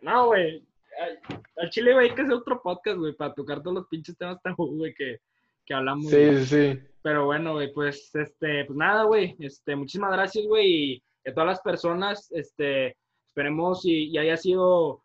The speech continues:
Speaker 1: hayan pasado un buen rato y, y que les haya agregado valor, este, y pues nada,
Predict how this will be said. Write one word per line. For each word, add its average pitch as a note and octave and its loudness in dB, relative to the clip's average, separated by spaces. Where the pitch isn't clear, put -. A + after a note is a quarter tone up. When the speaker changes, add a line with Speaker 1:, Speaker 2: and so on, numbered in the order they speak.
Speaker 1:
hayan D#3 -6
pasado F3+ -4
un G3 0
buen F#3 -4
rato G#3 2
y, F3+ -2
y D3 -2
que D3 -4
les C#3+ -6
haya D#3+ 0
agregado F#3 0
valor, G3 0
este, C3 -2
y C3+ -6
pues C3 -6
nada, D#3 -2